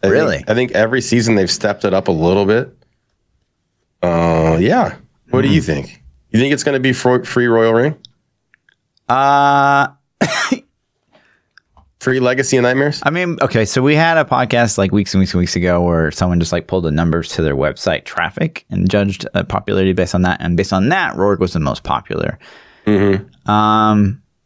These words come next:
Speaker 2: and I, uh, I guess I kinda agree. It's either Lon or Rourke for me. Um,
Speaker 1: Okay.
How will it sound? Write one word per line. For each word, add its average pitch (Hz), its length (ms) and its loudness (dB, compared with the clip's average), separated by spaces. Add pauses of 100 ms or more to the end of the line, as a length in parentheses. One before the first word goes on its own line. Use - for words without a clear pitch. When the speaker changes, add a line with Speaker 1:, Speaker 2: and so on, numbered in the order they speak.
(260)
Speaker 2:
and 143 220 2
I, 233 580 4
uh, 233 380 2 (320)
I 170 80 0
guess 302 180 2
I 381 80 2
kinda 196 280 2
agree. 117 640 2 (1000)
It's 127 100 -2
either 247 240 2 (320)
Lon 131 440 2
or 101 320 2
Rourke 98 420 0
for 92 100 -2
me. 90 380 0 (1040)
Um, 95 520 2
Speaker 1:
Okay. 156 300 0